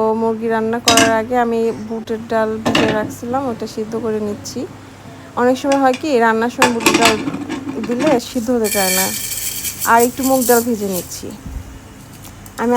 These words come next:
আজকে রান্নাতে বুটের ডাল, মুগ ডাল দুটোই ইউজ করব মুরগির মাংসের সাথে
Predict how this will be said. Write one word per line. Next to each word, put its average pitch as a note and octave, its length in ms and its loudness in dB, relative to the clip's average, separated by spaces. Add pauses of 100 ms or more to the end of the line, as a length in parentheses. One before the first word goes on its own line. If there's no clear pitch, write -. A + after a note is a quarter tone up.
আজকে C4+ 200 -2 (120)
রান্নাতে A#3 380 2 (100)
বুটের A3+ 320 -2
ডাল, A3+ 140 2 (140)
মুগ G#3 120 -2 (120)
ডাল G#3+ 140 4 (220)
দুটোই A3+ 340 -2
ইউজ A3 160 -4 (100)
করব G#3+ 180 -2 (140)
মুরগির G#3 320 -2
মাংসের G#3 320 -2
সাথে A#3+ 260 -6